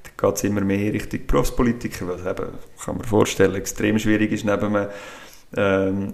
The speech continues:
einnehmenden Amt auch noch ein-, eine Firma zu leiten oder was auch immer, das, das ist schwierig. Aber einfach, dass wir die Nähe zu den Politikerinnen und Politikern noch haben, dass die eigentlich, dass das für sie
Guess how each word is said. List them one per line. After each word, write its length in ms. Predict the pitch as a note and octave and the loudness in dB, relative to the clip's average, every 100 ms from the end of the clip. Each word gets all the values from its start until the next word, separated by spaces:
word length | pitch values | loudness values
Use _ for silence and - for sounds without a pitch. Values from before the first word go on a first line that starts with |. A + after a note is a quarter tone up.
| - | -4
einnehmenden 580 | A2 A#2 A2+ G#2+ G#2+ G2+ | 2 6 6 6 6 6
Amt 440 | G#2+ A2 A#2+ - | 8 10 8 8
auch 140 | - G#2 | 6 8
noch 220 | G#2+ G#2 | 8 8
ein-, 200 | G#2+ G#2 | 6 4
eine 140 | G#2+ G#2 | 2 6
Firma 400 | A#2+ B2 A#2+ A2 | 8 8 6 6
zu 140 | - | 6
leiten 400 | G#2 G#2+ G#2+ G#2+ | 6 6 4 4
oder 140 | G2+ | 6
was 220 | G#2 G#2+ G#2 | 8 8 8
auch 40 | |
immer, 260 | G2+ G#2 G#2 | 4 4 0
das, 540 | G2+ - - - - - - - | -2 -4 -4 -8 -12 -18 -20 -20
das 160 | - - | -14 -10
ist 120 | - | -8
schwierig. 480 | - E2 E2 F2 - - - - - - | -6 -8 -10 -12 -16 -18 -20 -18 -20 -8
Aber 180 | - G2+ | -2 4
einfach, 200 | A2 A2 | 4 4
dass 220 | - G#2 | -2 0
wir 160 | A2+ A2+ | 6 6
die 180 | - - | 4 4
Nähe 380 | A2+ B2 B2 A2 | 6 6 2 0
zu 140 | A#2 | -2
den 120 | - - | -4 -2
Politikerinnen 720 | A2+ A2 A2+ A#2 - G#2+ G#2 G2+ | 2 2 2 -2 -2 0 0 0
und 100 | F#2+ | -2
Politikern 560 | G2+ G#2 - - G2+ | -2 -2 -6 -8 -4
noch 100 | G2 | -2
haben, 320 | G#2 A2+ A2+ | 2 2 0
dass 220 | G#2+ G2 - | -2 -6 -2
die 220 | G#2+ G#2+ | 4 4
eigentlich, 340 | G2+ G2 G2+ - | 6 4 0 -6
dass 260 | - - | -8 -8
das 160 | - - | -6 -4
für 120 | - | -4
sie 300 | G#2+ A2+ A2 | 0 4 4